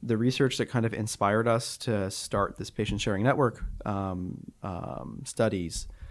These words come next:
um, a lot of that data is actually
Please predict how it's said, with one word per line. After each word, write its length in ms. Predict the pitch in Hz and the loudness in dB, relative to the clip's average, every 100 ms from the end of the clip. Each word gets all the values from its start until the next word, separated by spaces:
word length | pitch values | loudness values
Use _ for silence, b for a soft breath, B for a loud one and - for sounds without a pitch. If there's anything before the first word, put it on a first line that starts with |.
| b b b - | b b b -12
um, 440 | - 82 - - - b b b b _ _ _ - | -8 -6 -6 -10 -14 b b b b _ _ _ 0
a 60 | |
lot 200 | 117 131 | 6 8
of 60 | 180 | 8
that 160 | 139 | 6
data 200 | - 117 | 6 6
is 120 | 131 120 | 6 4
actually 720 | 104 - 107 104 98 98 | 2 0 -2 2 2 2